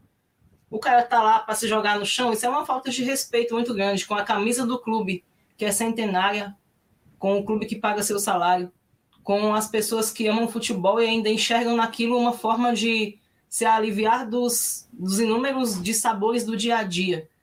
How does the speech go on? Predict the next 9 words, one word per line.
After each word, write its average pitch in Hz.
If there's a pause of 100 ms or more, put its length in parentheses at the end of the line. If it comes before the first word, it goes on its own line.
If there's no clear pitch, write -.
(360)
Pra 202
um 208
cara 208
que 208
ganha 196
centenas, 202
milhares 202
de 190
reais, 196